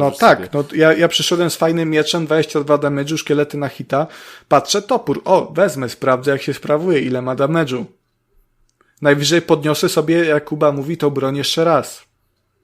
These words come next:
Speaker 2: Ale nie, bo to był topór, topór podnoszenia toporu, więc nie mogłem. Więc jedyną opcją było wyłączenie gry, żeby mi zresetowało tę broń. I to jest w ogóle paranoja, że, y,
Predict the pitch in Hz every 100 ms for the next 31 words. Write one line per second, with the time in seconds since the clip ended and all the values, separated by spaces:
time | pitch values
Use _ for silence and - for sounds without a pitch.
0 | _ _ _ _ _ - 131 131 165 156
1 | 113 117 147 139 139 156 151 - - 160
2 | 170 151 160 156 151 156 156 156 151 175
3 | 151 131 127 151 151 139 - - - _
4 | _ _ _ _ _ _ _ _ _ _
5 | _ _ _ _ 156 151 143 143 175 160
6 | 170 190 180 190 196 175 190 185 175 180
7 | 175 185 185 165 139 156 220 _ _ -
8 | - - 151 156 170 175 160 165 175 160
9 | 151 190 185 175 156 143 135 147 160 -
10 | 180 196 190 160 165 180 170 170 165 160
11 | 156 139 147 143 151 147 147 147 - -
12 | _ _ _ 147 143 147